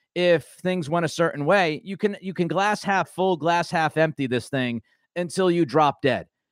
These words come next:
You, you just look around, and I, I've gotta tell you, Kansas City last night against New York did not look good. They won the game, but the Giants aren't very good, and Kansas City looked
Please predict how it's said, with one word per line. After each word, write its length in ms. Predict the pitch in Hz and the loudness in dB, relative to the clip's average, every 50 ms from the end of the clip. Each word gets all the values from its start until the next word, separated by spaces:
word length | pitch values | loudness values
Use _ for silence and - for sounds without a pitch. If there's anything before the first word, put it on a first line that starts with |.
| _ _ - | _ _ -12
You, 120 | 185 202 185 - | -10 -10 -10 -10
you 160 | 170 208 214 | -8 -6 -2
just 220 | 202 240 226 - | 0 0 0 2
look 160 | 220 226 - 190 | 0 2 4 4
around, 500 | 175 160 180 190 175 131 - 208 196 - - | 4 4 6 4 4 4 2 -2 -6 -4 -4
and 220 | 165 165 160 - | -2 -2 -2 -4
I, 180 | - 123 135 117 | -6 -10 -8 -4
I've 140 | 139 175 175 | -2 0 0
gotta 160 | 220 208 190 | 2 2 2
tell 240 | - - 202 190 170 | 2 2 4 4 4
you, 180 | 131 104 80 - _ _ _ _ _ _ _ _ _ _ _ _ - | 2 0 -4 -8 _ _ _ _ _ _ _ _ _ _ _ _ -6
Kansas 360 | - 190 214 262 226 202 - | -4 -2 -2 0 0 -2 0
City 180 | - 214 202 202 | 2 2 2 2
last 300 | 196 196 196 190 - - | 4 4 4 2 2 2
night 160 | 196 190 185 | 0 0 0
against 320 | 170 180 180 165 - - | 0 -2 -2 -2 -4 -4
New 80 | 170 180 | -2 -2
York 440 | 180 180 185 196 208 208 - - - _ _ _ _ _ _ | 2 2 4 4 4 4 2 -4 -20 _ _ _ _ _ _
did 160 | - 165 160 | -2 -2 0
not 240 | 160 175 180 170 156 | 2 2 2 2 2
look 200 | 190 196 - - | 0 -2 0 0
good. 240 | 165 131 98 - _ - | 0 0 0 -2 _ -4
They 120 | 131 147 | -2 -2
won 260 | 143 139 175 196 196 | 0 2 0 0 0
the 80 | 190 185 | 0 -2
game, 400 | 156 175 185 202 214 226 202 - _ _ _ _ _ _ _ | -2 -2 -2 -2 -2 -4 -6 -8 _ _ _ _ _ _ _
but 200 | - 165 160 - | -4 -4 -4 -4
the 100 | - 170 | -4 -4
Giants 420 | 147 117 175 185 208 214 208 - - | -2 0 0 2 2 0 0 0 0
aren't 200 | 190 196 180 143 | 0 0 2 2
very 240 | 180 180 180 165 147 | 2 2 2 2 0
good, 300 | 135 170 180 196 190 - 156 | 0 0 0 0 0 -2 -6
and 100 | 156 151 | -8 -6
Kansas 320 | - 196 202 185 180 - | -4 -4 -4 -4 -4 -4
City 180 | - 190 185 170 | -2 -2 0 0
looked 300 | 165 180 185 165 _ | 2 0 0 -2 _